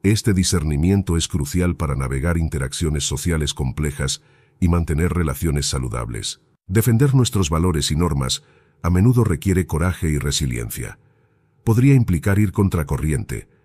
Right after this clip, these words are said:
enfrentando críticas o sintiéndonos aislados. Sin embargo, la fuerza interior y el respeto por uno mismo que se obtienen al vivir de forma auténtica y fiel a los propios valores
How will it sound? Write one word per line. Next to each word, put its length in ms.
enfrentando 600
críticas 640
o 80
sintiéndonos 680
aislados. 600
Sin 220
embargo, 480
la 120
fuerza 340
interior 440
y 60
el 100
respeto 500
por 140
uno 160
mismo 380
que 120
se 120
obtienen 420
al 120
vivir 320
de 100
forma 300
auténtica 640
y 60
fiel 300
a 40
los 180
propios 380
valores 480